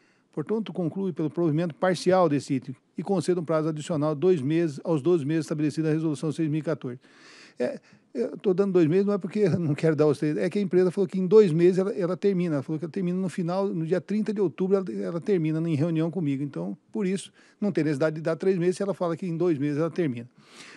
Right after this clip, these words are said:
Por fim, concluímos pelo provimento parcial do recurso administrativo interposto pela Esperança Transmissão de Energia contra a Resolução Autorizativa seis mil e quatorze, o que implica na alteração do prazo de implantação dos reforços autorizados e a parcela adicional de rap.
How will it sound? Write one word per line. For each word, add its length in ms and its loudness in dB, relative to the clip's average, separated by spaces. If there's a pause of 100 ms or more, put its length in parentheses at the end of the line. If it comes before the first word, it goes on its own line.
Por 140 0
fim, 160 2
concluímos 640 2
pelo 160 -2
provimento 420 0
parcial 380 -2
do 80 0
recurso 320 -2
administrativo 560 -2
interposto 420 -2
pela 120 -2
Esperança 680 0
Transmissão 560 -4
de 60 -2
Energia 400 -4
contra 260 -4
a 40 2
Resolução 360 -2
Autorizativa 560 -4
seis 220 -6
mil 100 -4
e 40 -8
quatorze, 420 -2 (480)
o 120 -4
que 100 -2
implica 320 0
na 60 0
alteração 420 0
do 80 -4
prazo 220 0
de 60 0
implantação 420 -4
dos 80 -4
reforços 380 -2
autorizados 500 -2
e 40 0
a 40 -2
parcela 400 0
adicional 360 -6
de 120 -2
rap. 220 -4